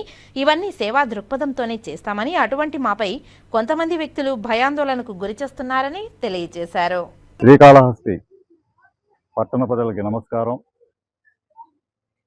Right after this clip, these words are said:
Speaker 2: ఈరోజు గత పదహైదు సంవత్సరాల నుంచి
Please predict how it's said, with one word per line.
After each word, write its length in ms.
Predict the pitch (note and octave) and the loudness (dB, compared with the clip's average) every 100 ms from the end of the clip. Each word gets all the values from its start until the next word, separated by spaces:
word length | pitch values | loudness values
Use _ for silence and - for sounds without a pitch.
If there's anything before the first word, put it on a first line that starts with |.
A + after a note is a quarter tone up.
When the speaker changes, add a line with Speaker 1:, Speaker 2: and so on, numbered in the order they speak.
| _ _ - - G#2+ | _ _ -14 -8 -6
Speaker 2:
ఈరోజు 340 | B2 C#3+ B2 G#2 - _ _ _ _ _ _ _ _ _ _ _ _ _ _ _ _ _ _ - _ A#2+ | -4 -4 -4 -6 -10 _ _ _ _ _ _ _ _ _ _ _ _ _ _ _ _ _ _ -20 _ -10
గత 240 | B2+ C#3 - _ _ _ _ _ _ _ _ _ _ _ _ _ A2 | -4 -4 -6 _ _ _ _ _ _ _ _ _ _ _ _ _ -6
పదహైదు 420 | C3 C#3+ C#3+ C3 B2 | -2 -2 -2 -4 -2
సంవత్సరాల 400 | C3+ D#3+ D#3 D3 | -2 0 0 2
నుంచి 280 | C#3 - C3 | 0 -2 -6